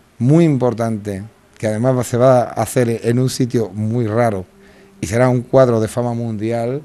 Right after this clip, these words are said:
pues lo vamos a tener a disposición de todos los rondeños y todos los que nos visitan durante quince días. Eh, eh,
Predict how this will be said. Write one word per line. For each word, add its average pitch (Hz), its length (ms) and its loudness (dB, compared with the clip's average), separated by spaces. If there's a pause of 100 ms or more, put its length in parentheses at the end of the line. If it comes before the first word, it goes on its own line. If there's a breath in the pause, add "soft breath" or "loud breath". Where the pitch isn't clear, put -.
(340 loud breath)
pues 104 120 -6
lo 104 60 -2
vamos 110 320 -2
a 117 100 -4
tener 113 280 -4
a 113 60 -2
disposición 104 500 -6
de 107 80 -6
todos 110 220 -2
los 104 80 -4
rondeños 120 300 -4
y 120 40 -2
todos 113 180 -4
los 104 100 -6
que 113 80 -10
nos 107 120 -6
visitan 107 360 -8
durante 101 340 -8
quince 104 380 -8
días. 120 360 -4 (760 loud breath)
Eh, 101 840 -8
eh, 95 580 -10